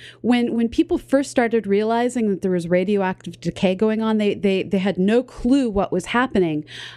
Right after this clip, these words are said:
other than if they took special sensitive glass plates, put them in a drawer wrapped up in black paper,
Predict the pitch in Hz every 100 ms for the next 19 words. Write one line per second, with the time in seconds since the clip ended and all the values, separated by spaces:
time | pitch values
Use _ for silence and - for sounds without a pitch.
0 | - 208 226 247 220 208 202 196 - 196
1 | - 202 196 - - 202 202 226 190 185
2 | 170 - - - - - 233 220 226 208
3 | 202 - 185 175 170 - - 226 220 -
4 | - 202 202 175 170 165 175 180 180 175
5 | 160 151 156 160 156 147 151 147 - -
6 | 233 233 208 190 170